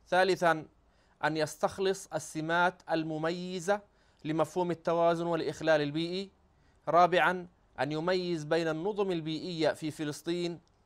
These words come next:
خامسًا، أن يبين أشكال الإخلال البيئي في فلسطين. سادسًا، أن يكتسب اتجاهات إيجابية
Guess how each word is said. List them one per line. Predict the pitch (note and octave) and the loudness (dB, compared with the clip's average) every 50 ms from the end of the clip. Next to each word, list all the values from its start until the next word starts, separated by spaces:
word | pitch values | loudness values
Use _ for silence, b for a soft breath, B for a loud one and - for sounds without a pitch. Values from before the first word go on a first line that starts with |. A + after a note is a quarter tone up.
| _ _ | _ _
خامسًا، | - - D#3+ E3 E3+ E3+ E3+ D#3 - F#3 E3+ E3+ E3 - _ _ _ _ _ _ _ - D3 | -2 2 4 4 4 4 0 0 2 2 2 2 -2 -8 _ _ _ _ _ _ _ -2 -2
أن | D#3 E3 | 0 0
يبين | D#3+ D#3+ D#3 E3+ F3 F#3 F3+ E3+ E3 E3 E3 - - D#3 | 0 2 4 6 6 6 4 0 -2 -2 -4 -4 -2 -2
أشكال | D#3 C#3 - - - F3 E3 E3 D#3+ D#3+ E3 D#3 - - _ _ _ - C#3+ | -2 -2 -2 -2 2 4 6 8 8 8 6 4 -2 -8 _ _ _ 0 2
الإخلال | D#3+ E3 E3 - - F3 - - D#3+ D#3 D#3 D#3 D#3+ | 2 2 2 -2 -4 -8 -8 -4 -2 0 2 2 2
البيئي | D#3 D3+ D3+ D#3+ D#3+ C#3+ C#3 D3+ D3 D3 - - _ _ _ _ _ | 0 -2 -4 -4 -4 -2 -2 -2 -2 -2 -4 -8 _ _ _ _ _
في | - - D3 D3 D3 D3 - | -10 -4 -4 -2 -2 -2 -4
فلسطين. | C3 - - C#3+ C#3 C3 - - F#3 D#3+ B2+ G2 E2+ - _ _ _ _ _ _ _ _ _ | -6 -6 -4 -4 -4 -4 -2 0 0 0 0 -2 -6 -14 _ _ _ _ _ _ _ _ _
سادسًا، | - - - G3 G#3 G3+ G#3+ G#3+ - A3 G#3+ A3 G#3+ G#3 G#3 _ _ _ _ _ _ _ _ - | -6 2 6 6 6 6 4 0 2 2 2 2 2 -2 -14 _ _ _ _ _ _ _ _ -2
أن | D#3+ E3+ | 0 2
يكتسب | E3 D#3 E3 - - G#3+ G3+ - G3 E3+ | 0 0 -2 0 0 0 0 0 -2 -6
اتجاهات | E3+ - - F3 D#3 F3 E3 E3 E3+ G3 G3+ G3 G3 - | -6 -8 -10 -4 2 4 6 6 8 8 8 6 4 0
إيجابية | - - E3+ D3+ D3+ E3+ E3 D#3+ D#3+ G3 G3 G#3 A3 A3+ G#3+ | -8 -8 -8 -4 0 2 2 2 0 0 2 2 2 2 2